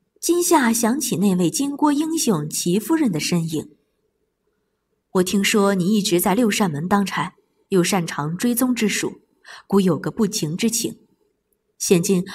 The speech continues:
杭州府外的山间出了一伙贼人，行迹诡异，将军担心是倭寇，派出去跟踪的人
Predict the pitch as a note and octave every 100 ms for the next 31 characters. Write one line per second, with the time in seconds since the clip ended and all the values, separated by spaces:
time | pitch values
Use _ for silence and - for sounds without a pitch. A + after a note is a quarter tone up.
0 | - F3 F3+ G#3 G3 D#3+ D#3 F3 D#3+ -
1 | G3 F#3+ G#3 G3+ G3+ A#3 G3+ G#3 G3+ D3
2 | - C3 D3 G3 D#3 - _ - - -
3 | F3+ F3+ A3+ - C3 F3 F#3+ - - _
4 | _ - F#3 F3+ F3 E3 E3+ - F3+ F#3
5 | F3 E3+ G#3+ - G#3+ - - _ _ -
6 | G#3 F3 F#3 E3+ - G3+ G#3+ G3+ E3+ C#3
7 | C#3+